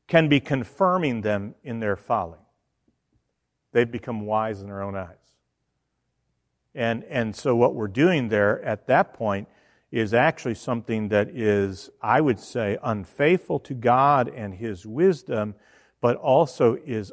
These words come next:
unloving toward the person who's standing on a foolishness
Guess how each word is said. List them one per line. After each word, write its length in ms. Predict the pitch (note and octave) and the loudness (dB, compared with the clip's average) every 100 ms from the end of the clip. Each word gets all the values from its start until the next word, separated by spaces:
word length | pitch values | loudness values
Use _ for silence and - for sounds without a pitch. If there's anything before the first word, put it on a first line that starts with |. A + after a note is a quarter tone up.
| - | -6
unloving 920 | B2+ C3 A#2+ A2+ B2 C#3+ B2+ A2 G#2 | -4 -4 -4 0 2 2 0 -8 -10
toward 480 | G2 - C#3 A#2+ G2+ | -14 -6 -2 -2 -6
the 80 | F#2+ | -14
person 760 | - - C#3+ C#3+ - F#2+ F2+ G#2 _ _ _ _ _ _ _ | -12 -2 -2 -2 -10 -12 -14 -20 _ _ _ _ _ _ _
who's 360 | - B2+ A2 G2 | -2 0 0 -2
standing 880 | - - - B2+ C3+ D3+ C3+ A#2 A#2 | -12 -10 -8 -6 -4 -4 -2 -2 -4
on 280 | - A2 | -8 -10
a 80 | G#2 | -10
foolishness 1120 | - _ C#3+ C#3+ C3 G#2+ A#2+ G#2 F#2+ - _ | -14 _ -4 -2 -2 -4 -10 -8 -8 -10 _